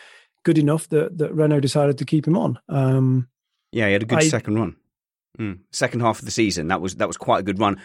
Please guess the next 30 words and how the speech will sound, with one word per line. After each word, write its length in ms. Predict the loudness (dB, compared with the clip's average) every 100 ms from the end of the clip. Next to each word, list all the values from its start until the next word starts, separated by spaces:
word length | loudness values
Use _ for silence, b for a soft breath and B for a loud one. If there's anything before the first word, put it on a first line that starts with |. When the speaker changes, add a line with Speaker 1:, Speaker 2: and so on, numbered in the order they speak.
| B
Speaker 2:
But 100 | -6
again, 260 | 0 0
he 60 | 0
started 340 | 0 -2 -2
slow 360 | -2 0 2 0 -4 _ -12
the 60 |
following 460 | -6 2 2 2 0
season, 340 | -2 -4 -2
which 180 | -4 -4
was 120 | -8
disappointing. 760 | -8 -8 -8 -6 -4 -4 -8 -12 b b b
But 380 | -12 -2 -2 0
what's 220 | -4 -4
interesting 460 | 0 -2 -2 -6 -6
from 180 | -2 -2
that 160 | -2
story 400 | -4 -4 -2 -2
is 300 | -6 -6 -8 -10 b
I, 120 | -2 0
I'm 160 | 2
a 60 | 2
massive 320 | 0 -2 -6
fan 240 | -4 -2 -2
of 120 | -2
the 140 | -2
B 220 | -2 -2 -4
B 80 |
C 240 | -4 -6 -6 _
coverage 540 | -4 -2 0 -2 -4 -4
of 240 | -2 -2